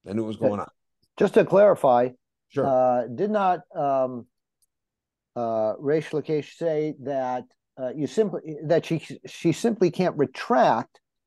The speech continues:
Speaker 2: Wasn't it the Gemara that said speech can't nullify speech?
Speaker 1: That's what I think. That's what I think.
Speaker 2: So
Speaker 1: There's
Speaker 2: it, it,
Speaker 1: just
Speaker 2: it
Speaker 1: that
Speaker 2: seems like more of a Gemara dispute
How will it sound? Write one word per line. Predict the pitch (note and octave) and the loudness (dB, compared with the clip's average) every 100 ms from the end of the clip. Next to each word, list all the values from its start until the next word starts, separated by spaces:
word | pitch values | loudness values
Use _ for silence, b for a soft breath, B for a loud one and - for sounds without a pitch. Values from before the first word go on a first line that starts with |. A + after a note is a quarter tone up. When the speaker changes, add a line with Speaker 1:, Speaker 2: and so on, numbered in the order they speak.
| _ | _
Speaker 2:
Wasn't | C3 F3+ F#3+ G3+ | 2 4 4 4
it | F#3+ - | 4 2
the | E3+ | 0
Gemara | D3 C3+ C#3+ E3+ G#3+ A#3+ B3 - _ _ _ | 0 0 2 2 4 2 -2 -8 _ _ _
that | D3+ D3+ | -2 -2
said | - F3 D#3 D3 - | -2 2 2 0 -10
speech | _ - F3+ F#3+ - - | _ -8 -4 -4 -8 -8
can't | F3 E3 D#3+ | -4 -2 -4
nullify | D#3 D3+ D3+ D3 C3 | -2 0 0 0 -2
speech? | B2+ C#3+ G3+ B3 - _ _ | -4 -8 -8 -8 -18 _ _
Speaker 1:
That's | - E2+ | -6 -6
what | G#2 | -2
I | C3+ | -2
think. | G#3 - - _ _ _ _ _ _ _ _ _ _ _ _ _ _ _ _ _ | -2 -8 -20 _ _ _ _ _ _ _ _ _ _ _ _ _ _ _ _ _
That's | D#2+ - | -8 -2
what | A#2+ | 0
I | E3+ | 0
think. | - _ _ _ _ _ - | -4 _ _ _ _ _ -2
Speaker 2:
So | G3 E3 D#3+ | 6 6 6
Speaker 1:
There's | F#3 F#3 - | 4 2 4
Speaker 2:
it, | |
it, | F#3+ | 2
Speaker 1:
just | F#3+ | 2
Speaker 2:
it | F#3 | 2
Speaker 1:
that | - | 4
Speaker 2:
seems | A3+ F#3 | 4 6
like | G3 C#3+ | 4 4
more | E3 A3 G#3+ | 4 4 4
of | |
a | F3+ E3 D3+ _ - | 4 2 0 _ -8
Gemara | F#3+ F3 A#3 D4 C4 F#3+ D3+ - _ _ | -4 2 4 6 8 8 6 0 _ _
dispute | C3 E3 - D3+ D3+ C#3+ | -10 -8 -6 -2 0 0